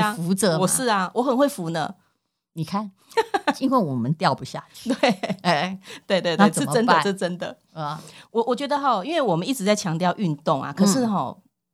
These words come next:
Speaker 2: 很少有像戴茹姐这种毅力，就是多吃一点，我可能就是借由跑步、借由运动去重训，
Speaker 1: 不会哦，我到现在还在吃
Speaker 2: 我不会。
Speaker 1: 剉冰，所以我刚刚跟他要阿拉伯糖，
Speaker 2: 是，是。
Speaker 1: 但是我就会跑
Speaker 2: 是。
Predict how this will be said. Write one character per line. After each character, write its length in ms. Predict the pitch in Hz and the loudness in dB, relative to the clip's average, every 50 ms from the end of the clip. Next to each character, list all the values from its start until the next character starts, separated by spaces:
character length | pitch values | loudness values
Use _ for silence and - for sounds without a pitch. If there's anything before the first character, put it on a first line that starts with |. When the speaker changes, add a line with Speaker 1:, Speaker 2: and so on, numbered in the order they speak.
| _ _ | _ _
Speaker 2:
很 160 | - 202 247 | -4 -2 2
少 140 | 254 247 185 | 4 4 4
有 60 | 156 | 4
像 220 | - 226 208 190 | 2 0 0 0
戴 140 | 180 - 196 | 0 0 0
茹 80 | 180 160 | 0 0
姐 100 | 151 151 | -2 -2
这 60 | - | -2
种 180 | - 170 143 - | -2 -2 -2 -2
毅 160 | - 170 156 156 | -2 -2 -2 -2
力， 240 | 160 160 143 - | -2 -2 -4 -6
就 120 | - - 185 | -6 -6 -4
是 320 | 185 196 185 156 135 - - - _ _ _ _ _ _ _ | -2 -2 -2 -4 -4 -8 -12 -18 _ _ _ _ _ _ _
多 120 | 233 226 | 2 2
吃 160 | 226 226 - 226 | 2 2 0 0
一 80 | 202 | 0
点， 220 | 190 196 160 113 - | 0 0 -2 0 0
我 100 | 156 180 | 0 0
可 100 | 185 196 | 2 0
能 80 | 135 | 0
就 100 | 139 156 | 0 0
是 120 | 156 175 156 | 0 0 0
借 140 | - 190 | 0 0
由 160 | 160 139 127 139 | 0 0 -2 -4
跑 240 | - - 139 - - - | -6 -6 -6 -6 -6 -6
步、 160 | 160 156 156 | -6 -6 -4
借 100 | - 190 | -2 0
由 160 | 165 143 131 | 0 0 0
运 200 | - 170 165 156 139 | 0 0 0 -2 -2
动 220 | - 165 147 139 | -2 -4 -4 -4
去 100 | - 165 | -4 -6
重 280 | 170 202 196 175 156 151 | 0 2 4 4 4 2
训， 200 | - - 165 151 - | 0 -4 -6 -6 -4
Speaker 1:
不 100 | - 175 | -4 0
会 0 | |
哦， 20 | |
我 20 | |
到 120 | 160 220 - | 2 4 4
现 120 | 180 233 | 4 4
在 80 | 220 185 | 4 4
还 60 | 165 | 4
在 160 | 160 185 180 | 2 0 -2
吃 160 | 175 - - | -4 -4 -8
Speaker 2:
我 60 | 180 175 | -12 -6
不 60 | - | -2
会。 60 | 196 170 | -2 -2
Speaker 1:
剉 60 | 156 | -2
冰， 200 | - 156 156 175 | -2 -4 -4 0
所 100 | 190 226 | 2 2
以 20 | |
我 60 | 214 190 | 2 4
刚 120 | 196 185 | 6 4
刚 80 | 190 185 | 4 4
跟 100 | 190 185 | 4 0
他 100 | 180 180 | 0 0
要 160 | 190 190 170 | 2 0 0
阿 180 | - - 170 170 | 0 0 -2 -2
拉 140 | 170 165 180 | -2 -2 -2
伯 200 | 190 160 131 - | -4 -6 -10 -12
糖， 160 | - - - - | -12 -14 -14 -2
Speaker 2:
是， 100 | 180 - | 2 4
是。 20 | |
Speaker 1:
但 140 | 226 240 247 | 4 6 4
是 260 | 247 - 240 220 - - _ _ _ _ _ _ _ | 4 0 -4 -6 -8 -12 _ _ _ _ _ _ _
我 140 | - 196 190 | 0 2 4
就 160 | 190 254 262 | 4 4 4
会 140 | 262 285 240 | 4 2 0
跑 400 | - - - - 160 127 - - - - _ - | -2 -2 0 2 2 2 2 -2 -10 -20 _ -8
Speaker 2:
是。 360 | - - - 226 185 175 190 | -4 0 2 2 2 0 -2